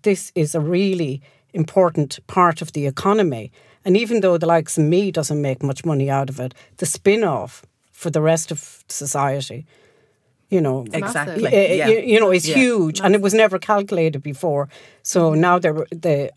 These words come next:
Speaker 1: I know that the minister has initiated, um, pilot scheme, uh, which was really well subscribed f-, uh, by artists of all types.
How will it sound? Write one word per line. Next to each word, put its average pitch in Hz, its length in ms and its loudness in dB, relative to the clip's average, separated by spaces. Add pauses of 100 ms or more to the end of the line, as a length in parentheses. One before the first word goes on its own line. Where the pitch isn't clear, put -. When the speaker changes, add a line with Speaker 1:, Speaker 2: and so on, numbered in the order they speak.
Speaker 1:
I 160 100 0
know 160 220 4
that 151 180 -4
the 156 80 -2
minister 151 400 -2
has 135 160 -4
initiated, 139 880 -4
um, 131 320 -4 (280)
pilot 156 360 0
scheme, 127 500 -4 (280)
uh, 127 360 -4 (240)
which 160 220 -6
was 135 360 -6 (160)
really 170 340 0
well 139 240 -4
subscribed 135 800 -6 (320)
f-, - 380 -20
uh, 143 240 -6
by 131 380 -4 (440)
artists 131 440 -2
of 131 80 -4
all 160 220 4
types. 127 520 -8